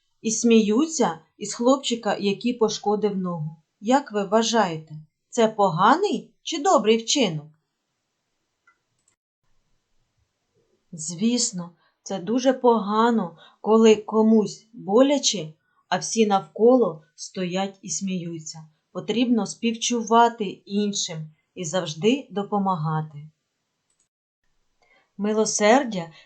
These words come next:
це щире бажання допомогти, пробачити, поспівчувати іншому. Наприклад, якщо ви бачите, як хтось впав,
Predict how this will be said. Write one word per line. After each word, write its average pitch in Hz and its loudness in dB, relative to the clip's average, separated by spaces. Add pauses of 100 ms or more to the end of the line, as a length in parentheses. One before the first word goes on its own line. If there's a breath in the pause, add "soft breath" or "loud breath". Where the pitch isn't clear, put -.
це 208 -4
щире 359 0
бажання 233 2
допомогти, 202 -4
пробачити, 214 0
поспівчувати 247 0
іншому. 180 -4 (260 soft breath)
Наприклад, 226 4
якщо 220 4
ви 220 4
бачите, 220 0 (180 loud breath)
як 208 -8
хтось 233 0
впав, 349 2